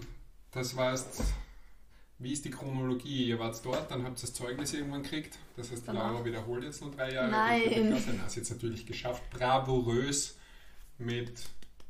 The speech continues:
Speaker 1: der schlechtesten Note der Dreier, glaube ich.
Speaker 2: Ja.
Speaker 1: Sagt sie halt, ich hab's noch nicht gesehen, aber behauptet sie. Ähm, dann sind wir, na, dann warst du wieder weg, oder? Dann warst du in der Slowakei.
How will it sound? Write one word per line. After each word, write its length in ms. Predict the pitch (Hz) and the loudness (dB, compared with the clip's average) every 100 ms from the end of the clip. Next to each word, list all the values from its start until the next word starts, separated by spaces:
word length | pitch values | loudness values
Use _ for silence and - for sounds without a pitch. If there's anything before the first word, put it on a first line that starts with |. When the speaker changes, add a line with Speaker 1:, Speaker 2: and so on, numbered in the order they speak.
| - - - - - | -8 -8 -14 -18 -12
Speaker 1:
der 60 | - | -6
schlechtesten 420 | 120 117 - 117 | -4 -4 -6 -6
Note 200 | 110 107 | -6 -6
der 80 | 101 | -4
Dreier, 260 | 101 101 | -2 -2
glaube 300 | 98 104 98 98 - | -4 -8 -8 -12 -8
ich. 60 | 233 | -4
Speaker 2:
Ja. 160 | 214 220 - - - | -4 -4 -10 -18 -20
Speaker 1:
Sagt 260 | - 101 - | -14 -12 -8
sie 140 | 101 | -8
halt, 100 | 95 | -6
ich 80 | 92 | -8
hab's 120 | - | -8
noch 60 | 95 | -8
nicht 120 | 92 | -8
gesehen, 300 | - 95 95 98 | -8 -8 -8 -10
aber 160 | 95 95 | -12 -10
behauptet 360 | 104 101 101 - | -8 -8 -8 -12
sie. 140 | - 117 - - - - - - - - | -14 -16 -16 -18 -18 -20 -20 -20 -18 -6
Ähm, 600 | 113 110 107 110 110 110 113 - - - - - - | -2 0 -2 -2 -4 -4 -6 -10 -16 -18 -16 -18 -4
dann 560 | 101 113 143 156 151 - - - - - - - - - - - - - - - - | 2 2 2 -2 -6 -12 -18 -20 -18 -18 -18 -20 -20 -20 -20 -20 -18 -12 -12 -10 -12
sind 320 | - - 127 127 | -8 -6 -4 -2
wir, 160 | 131 120 | -2 -2
na, 100 | 113 | -4
dann 180 | 110 | -4
warst 200 | 104 104 | -4 -4
du 40 | 120 | -4
wieder 180 | 123 120 | -2 -2
weg, 260 | 123 - 123 | -4 -6 -8
oder? 220 | 117 131 | -4 -4
Dann 140 | 117 | -4
warst 160 | 110 107 | -4 -4
du 40 | 107 | -6
in 40 | |
der 60 | 98 | -6
Slowakei. 460 | 107 107 107 110 | -8 -6 -4 -4